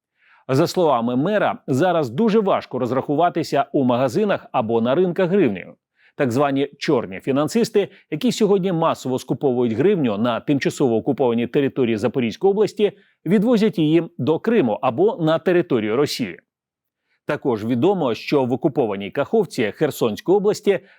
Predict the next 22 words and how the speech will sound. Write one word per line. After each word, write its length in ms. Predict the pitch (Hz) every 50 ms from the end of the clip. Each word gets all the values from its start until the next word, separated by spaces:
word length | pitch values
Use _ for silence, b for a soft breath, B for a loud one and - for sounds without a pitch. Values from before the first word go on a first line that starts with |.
| b b
російські 580 | 135 151 202 - - - 233 185 - - 160
загарбники 720 | 123 110 139 139 185 226 202 180 170 147 123 - - 123 107
проводять 520 | - 143 156 190 220 220 190 214 208 -
рейди 380 | 214 214 160 110 87 87 80 92 - -
із 180 | 156 135 104 98
вилучення 560 | 107 135 190 185 - - - 117 110 107 98
з 80 | 95 120
обігу 360 | 143 156 156 170 135 185 180
гривні. 400 | 185 220 180 117 90 82 - - _ _ _ B B B B B B
Про 120 | 190 202
це 220 | - - 220 180
шостого 440 | - - - 151 117 - - 120 110
січня 440 | - - 196 196 - - - 190 175
повідомив 520 | - - 170 156 170 160 196 190 185 170
Генеральний 480 | 127 151 156 139 117 110 92 90 95 101
штаб 300 | - - - 156 160 151
Збройних 460 | 131 107 113 113 110 107 120 139 -
сил 180 | - 139 113 104
України. 520 | 98 - 123 131 127 104 90 78 - _ _ _ _ _ _ _ _ _ -
За 180 | - 107 139 139
даними 380 | 110 123 107 98 95 101 104 113
військових, 560 | 135 131 - - 202 202 190 202 - -